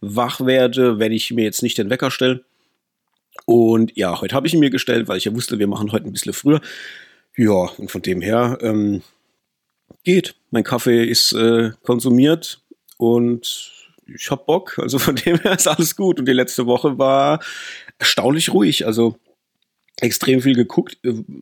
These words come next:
hab ich nicht, muss ich sagen. Liegt aber auch irgendwie daran, weil zum einen ich halt viele Serien grad noch auf dem Schirm hab, die ich einfach weiter gucke. Weißt du, so wie jetzt diese Wu-Tang-Serie und so weiter, da guck ich halt immer mal wieder eine Folge, so wie Zeit ist.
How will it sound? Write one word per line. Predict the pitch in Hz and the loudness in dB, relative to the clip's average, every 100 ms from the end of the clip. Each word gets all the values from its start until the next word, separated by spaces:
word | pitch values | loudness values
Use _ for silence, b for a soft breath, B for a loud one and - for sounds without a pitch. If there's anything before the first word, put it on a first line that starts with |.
| 64 | -6
hab | 117 120 | -4 -2
ich | 117 | 0
nicht, | 127 160 - | 2 2 2
muss | 170 175 | 0 0
ich | 170 - | -2 -2
sagen. | 165 196 | -2 0
Liegt | 160 147 | -2 0
aber | 120 | 0
auch | 110 | -2
irgendwie | 110 127 | 0 0
daran, | 120 110 117 120 110 | 2 2 2 0 2
weil | 110 110 110 113 - _ _ | 2 2 2 2 -2 _ _
zum | - 120 | -4 -2
einen | 110 123 139 | 2 2 2
ich | 123 | 0
halt | 120 | 0
viele | - 123 | 2 0
Serien | 110 120 123 147 | 2 2 2 -2
grad | 139 131 | 0 -2
noch | - | -2
auf | 110 | -4
dem | 131 | -4
Schirm | - 135 131 | 0 0 0
hab, | 131 127 - | -2 -4 -2
die | 120 123 117 B B B B | 2 4 2 B B B B
ich | 143 | -2
einfach | 117 113 | -2 0
weiter | 117 117 139 | 0 0 0
gucke. | - 151 143 - - | -2 -2 -2 -4 -6
Weißt | 135 | -4
du, | |
so | 127 117 | 0 0
wie | 113 | 2
jetzt | 107 - | 0 -4
diese | 110 104 | -6 -4
Wu-Tang-Serie | 139 147 139 - 143 143 135 | -4 -2 -2 0 0 2 0
und | 127 | 0
so | 127 | 0
weiter, | 127 139 131 | 0 2 0
da | 127 | -2
guck | - 117 | -4 -8
ich | 113 | -6
halt | - | -4
immer | 117 | -2
mal | 113 113 | 0 2
wieder | 113 | 0
eine | 107 | 0
Folge, | - 127 127 | 0 0 0
so | 127 | -2
wie | 113 | -4
Zeit | - 117 120 | 0 0 0
ist. | 135 - | -6 -12